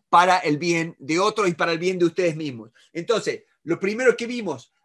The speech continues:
la autoconciencia, la autoconciencia. Lo segundo que vimos, la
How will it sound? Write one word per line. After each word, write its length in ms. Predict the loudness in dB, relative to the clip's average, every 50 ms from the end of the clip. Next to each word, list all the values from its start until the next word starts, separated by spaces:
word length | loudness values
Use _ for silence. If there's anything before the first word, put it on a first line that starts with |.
| _ _ -10
la 320 | -8 -8 -8 -8 -10 _ -6
autoconciencia, 1700 | 0 2 4 4 4 2 -2 -12 _ -2 0 0 0 0 -4 -6 -6 -4 -4 -4 -4 -6 -10 -8 -6 -4 -4 -4 -6 -10 -12 -14 -14 -18 _ _ _ _ _
la 140 | -12 -8 -8
autoconciencia. 1040 | -4 0 4 4 4 4 4 0 -4 -4 -4 -6 -6 -6 -8 -8 -10 -10 -10 -10 -8
Lo 80 | -6 -2
segundo 400 | 0 0 0 0 0 -2 -2 -2
que 100 | -2 -8
vimos, 320 | -8 -6 -6 -6 -6 -6
la 100 | -8 -10